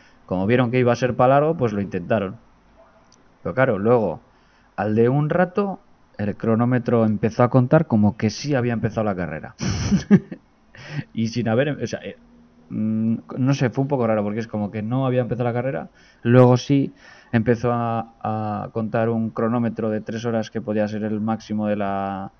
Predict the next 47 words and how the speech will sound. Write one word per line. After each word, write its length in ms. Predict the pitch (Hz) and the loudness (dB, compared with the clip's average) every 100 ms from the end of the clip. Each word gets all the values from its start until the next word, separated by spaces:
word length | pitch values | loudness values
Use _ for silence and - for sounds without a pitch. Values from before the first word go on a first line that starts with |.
| _ _ - | _ _ -4
carrera, 460 | 113 113 131 76 - _ _ _ _ _ | -4 -2 -2 -4 -10 _ _ _ _ _
que 120 | 98 | -6
era 160 | 101 107 | -4 0
para 160 | 110 | -2
terminar, 380 | 107 110 110 110 | -2 -4 -2 -2
o 120 | 123 117 | -4 -2
sea, 240 | 117 98 | 0 -2
miento, 520 | 98 113 127 110 92 | -2 2 2 0 -4
al 200 | 107 107 | 0 0
de 100 | 107 120 | 2 0
un 100 | 131 | 4
tiempo 260 | 143 127 | 2 4
se 160 | 110 113 | 0 2
de-, 320 | 110 107 107 - - - | 2 2 0 -4 -14 -10
se 120 | - | 2
dieron 200 | 117 127 | 4 4
cuenta, 280 | 117 131 113 | 4 4 6
"Oye, 220 | 120 117 | 4 4
hostia, 240 | 113 117 98 | 0 -4 -6
teníamos 300 | 101 110 120 | -2 -2 -2
que 80 | 120 | 0
haber 160 | 117 | 0
encendido 460 | 117 117 110 117 117 | 0 -2 -2 0 0
<laughs> 180 | 135 - | -2 -4
el 160 | 127 | -6
cronómetro", 720 | - 123 120 135 139 160 156 - - - _ | 0 0 2 -4 -2 -2 -2 -8 -20 -20 _
y 120 | 113 | -4
nada, 160 | 123 107 | 0 2
la 100 | 104 | 0
carrera 200 | 113 123 | 0 -2
se 100 | 139 | -4
tiene 140 | 131 127 | -4 -4
que 80 | |
terminar 320 | 143 131 131 135 | -2 -2 -2 -2
a 40 | |
las 160 | 120 101 | -4 -4
seis. 360 | 104 73 - _ - | -6 -8 -12 _ -18
<laughs> 640 | - - _ - - - | -18 -18 _ -20 -20 -2
Luego 200 | 123 113 | 4 6
lo 120 | 110 - | 6 4
pararon, 580 | 101 123 135 135 147 - _ _ | 6 6 6 2 -4 -12 _ _
<laughs> 280 | - - - | -14 -10 -8
luego 240 | 143 - - | -8 -8 -6
lo 80 | 123 | -6
encendieron, 760 | - 127 107 113 127 143 135 _ - - - _ _ | -6 -8 -6 -6 -6 -8 -8 _ -20 -20 -20 _ _
madre 260 | 107 104 90 | -8 -6 -6
mía. 180 | 90 | -10